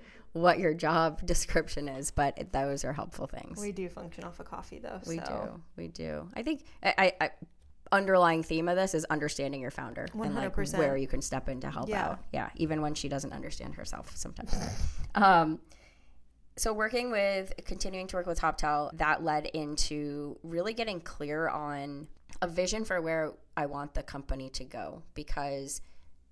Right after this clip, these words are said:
Speaker 1: if I'm bringing other people in, I want their vision to be aligned. Um, like I said in the beginning,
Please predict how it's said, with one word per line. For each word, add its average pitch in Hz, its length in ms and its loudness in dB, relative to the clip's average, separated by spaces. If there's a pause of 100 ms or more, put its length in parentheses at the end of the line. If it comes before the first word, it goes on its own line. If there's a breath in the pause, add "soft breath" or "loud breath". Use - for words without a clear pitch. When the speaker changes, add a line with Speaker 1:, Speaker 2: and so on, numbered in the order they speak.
(300)
Speaker 1:
if 180 160 -2
I'm 180 280 0
bringing 170 380 2
other 156 260 0
people 151 440 4
in, 147 380 -4
I 147 140 0
want 147 240 -2
their 143 120 0
vision 143 340 -6
to - 120 2
be 143 140 -6
aligned. 139 600 -6 (440 soft breath)
Um, 147 220 -4
like 147 160 -6
I 151 60 -2
said 143 200 -2
in 147 100 -4
the 143 60 -6
beginning, 147 540 -4